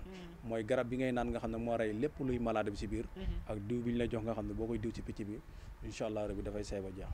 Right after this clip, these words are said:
Speaker 1: Macha Allah. Jërëjëf docteur, yaakaar naa benn question rek moo ñu desee ndax daanaka sa jot bariwul. Ñu ñëw ci drépano-, drépanocytose bi nga xam ne drépano bi nga xamante ni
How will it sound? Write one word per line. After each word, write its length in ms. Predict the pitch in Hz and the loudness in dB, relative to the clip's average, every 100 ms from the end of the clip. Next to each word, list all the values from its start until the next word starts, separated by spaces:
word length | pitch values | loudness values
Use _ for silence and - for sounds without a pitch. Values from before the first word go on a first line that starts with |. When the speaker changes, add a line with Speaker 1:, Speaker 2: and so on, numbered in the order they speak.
| - 185 | -6 -4
Speaker 1:
Macha 220 | 180 135 | -6 -6
Allah. 120 | 104 - - - - - 156 | -8 -8 -10 -12 -16 -6 10
Jërëjëf 320 | 220 226 196 | 12 12 10
docteur, 280 | 202 202 196 | 8 10 10
yaakaar 280 | 202 202 185 | 12 12 12
naa 220 | 185 180 | 12 12
benn 360 | 180 185 175 170 | 12 10 8 6
question 340 | 196 - 175 | 6 6 6
rek 140 | 165 170 | 6 6
moo 100 | 165 | 6
ñu 100 | 165 | 6
desee 220 | 156 160 | 6 6
ndax 320 | 151 - 151 | 6 8 8
daanaka 360 | 147 160 156 165 | 12 12 12 6
sa 80 | 165 | 6
jot 140 | 160 151 | 6 12
bariwul. 380 | 175 170 175 214 - - | 12 12 10 4 -6 0
Ñu 80 | 160 | 6
ñëw 160 | 170 175 | 10 10
ci 100 | 180 | 8
drépano-, 500 | 151 175 165 160 147 113 - 135 160 160 170 | 8 10 12 10 8 2 -8 0 2 4 4
drépanocytose 800 | 165 156 165 151 175 170 170 156 | 4 2 0 0 6 8 8 4
bi 80 | 151 | 2
nga 80 | 165 | 4
xam 180 | 175 156 | 6 6
ne 80 | 160 | 6
drépano 420 | 165 165 160 147 | 6 8 8 8
bi 100 | 143 | 4
nga 100 | 165 | 6
xamante 360 | - 170 165 | 8 10 10
ni 140 | 160 | 6